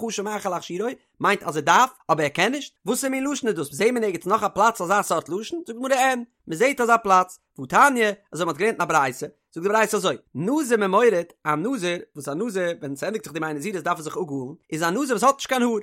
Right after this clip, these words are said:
וואס איז דער דין? ביי שמא אמרים, צריך חבורה שיער, מען דארף אוועריבערפירן דער גומא אויף זיין קאפ. איבער הלל אמרים, מיר זאגן, איין צריך חבורה שיער, מען דארף נישט. וואו מיר אבער ווינען, כשאמרים ביי שמאי צריך,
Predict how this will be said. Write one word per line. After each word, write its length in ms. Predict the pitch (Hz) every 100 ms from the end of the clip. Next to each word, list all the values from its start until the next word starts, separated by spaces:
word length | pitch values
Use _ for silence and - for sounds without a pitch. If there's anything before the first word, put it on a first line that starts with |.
| - -
וואס 180 | 226 220
איז 60 |
דער 80 | 190
דין? 200 | 143 127 - _
ביי 100 | 131
שמא 400 | 196 262 233 170
אמרים, 200 | 147 170 - _
צריך 420 | - 302 269 247
חבורה 360 | 220 214 285 269
שיער, 280 | 247 220 196 _
מען 80 | 185
דארף 120 | 202
אוועריבערפירן 520 | 202 226 302 262 240 226
דער 100 | 196
גומא 240 | 277 277
אויף 240 | 240 240
זיין 120 | 226 226
קאפ. 220 | 202 180 _ -
איבער 180 | 160 147
הלל 220 | 160 160
אמרים, 240 | 165 202 233
מיר 80 |
זאגן, 260 | 190 220 277
איין 240 | - 370
צריך 240 | 370 302 262
חבורה 240 | 247 233
שיער, 160 | 226 226
מען 100 | 226
דארף 220 | 226 214
נישט. 240 | 165 143 _ 139
וואו 140 | 208
מיר 140 | 208
אבער 140 | 185 180
ווינען, 640 | 202 240 185 180 180 185 - _
כשאמרים 680 | - - - 214 262 247 202
ביי 140 | 190 185
שמאי 380 | 202 196 190
צריך, 680 | 185 202 254 226 202 196